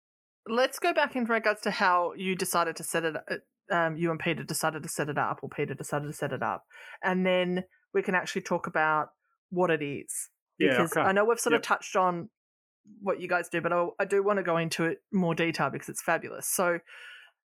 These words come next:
Speaker 1: how did it come about?
Speaker 2: So <clears throat> a good personal friend of mine and Peter's, um, down here in Tasmania, Simon, introduced us. He,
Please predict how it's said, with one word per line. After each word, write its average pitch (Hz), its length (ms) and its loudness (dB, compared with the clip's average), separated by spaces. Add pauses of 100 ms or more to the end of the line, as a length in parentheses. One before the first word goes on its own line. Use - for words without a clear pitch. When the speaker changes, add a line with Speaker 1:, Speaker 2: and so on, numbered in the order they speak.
(160)
Speaker 1:
how 233 180 4
did 247 140 0
it 247 80 2
come 208 180 0
about? 156 420 2 (1080)
Speaker 2:
So 160 100 0 (260)
<clears throat> - 100 -6
a 151 440 2
good 170 160 4 (440)
personal 151 500 2
friend 127 240 2
of 110 120 0
mine 110 260 -2
and 101 120 -10
Peter's, 104 480 -2 (240)
um, 101 480 -6 (280)
down 107 200 -2
here 98 140 -8
in 98 100 -10
Tasmania, 98 720 -4
Simon, 104 500 -6 (560)
introduced 123 680 0
us. 104 180 -6
He, 143 180 -4